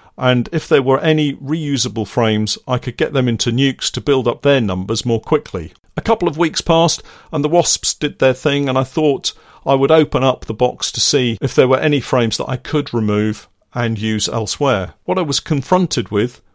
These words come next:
was a box full of wax moth. They'd pretty much destroyed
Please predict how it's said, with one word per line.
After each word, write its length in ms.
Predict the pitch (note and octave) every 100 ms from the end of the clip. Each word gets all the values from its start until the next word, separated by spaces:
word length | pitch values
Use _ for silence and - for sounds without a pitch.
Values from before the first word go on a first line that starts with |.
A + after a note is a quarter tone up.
| -
was 140 | B2+
a 40 | C#3
box 360 | D#3 D3 -
full 160 | - D3
of 140 | B2+
wax 360 | F3+ D#3 - -
moth. 360 | G#2 F2 - _ _ _ _ _ -
They'd 220 | D3 D3
pretty 400 | - - - G3
much 280 | F3 D#3+ -
destroyed 600 | - - D3+ C3 B2+